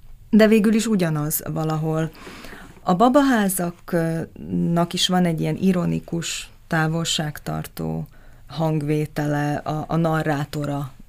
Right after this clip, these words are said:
folyamatos iróniával, ö, mesél, és a Kifakuló világban is, is van egy ilyen nagyon erős önreflexív jelleg, amit, ö,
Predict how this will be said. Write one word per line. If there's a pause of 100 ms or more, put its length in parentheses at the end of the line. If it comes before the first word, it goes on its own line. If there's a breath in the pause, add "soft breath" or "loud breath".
(300)
folyamatos
iróniával,
ö, (760)
mesél, (600 loud breath)
és
a
Kifakuló
világban
is,
is
van
egy
ilyen
nagyon
erős
önreflexív
jelleg,
amit,
ö,